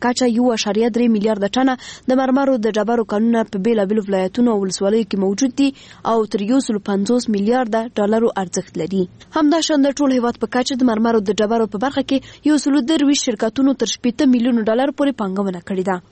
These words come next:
د کیندنې په برخه کې پنځه ویشت او د پروسس په برخه کې بیا یو سلو اته شرکتونه فعالیت کوي. له دې وړاندې د افغانستان کانونه او صنعتي منرالونه د خامو توکو په توګه نورو هیوادونو ته صادرېدل.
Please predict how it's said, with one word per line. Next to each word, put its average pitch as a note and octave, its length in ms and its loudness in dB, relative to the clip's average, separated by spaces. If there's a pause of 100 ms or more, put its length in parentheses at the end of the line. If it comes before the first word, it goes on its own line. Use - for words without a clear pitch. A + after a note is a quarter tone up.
(120)
د G#3+ 340 0
کیندنې A3+ 400 2
په G#3+ 80 -4
برخه B3+ 260 -4
کې B3+ 300 0
پنځه A3 280 2
ویشت D4+ 220 0 (220)
او C4 240 0
د B3+ 120 -4
پروسس C#4+ 360 -2
په C#4+ 80 -2
برخه C4+ 220 -2
کې A#3 140 -4
بیا C4 140 2 (320)
یو B3+ 140 2
سلو A#3 320 0
اته G#3+ 400 -2
شرکتونه G#3 440 -2
فعالیت F3 360 -10
کوي. F#3 300 -2 (280)
له C#4+ 160 2
دې D4 140 0
وړاندې C#4+ 320 2
د A#3+ 60 0 (120)
افغانستان A3 440 -2
کانونه C4 440 2 (280)
او C#4+ 100 2
صنعتي C4+ 340 0
منرالونه A#3+ 600 2
د G#3 200 0
خامو A#3+ 240 0
توکو B3 280 -2
په G3+ 200 -12
توګه A#3+ 240 2
نورو G3+ 180 0
هیوادونو G3+ 460 2
ته F#3 100 -6
صادرېدل. F#3 480 -2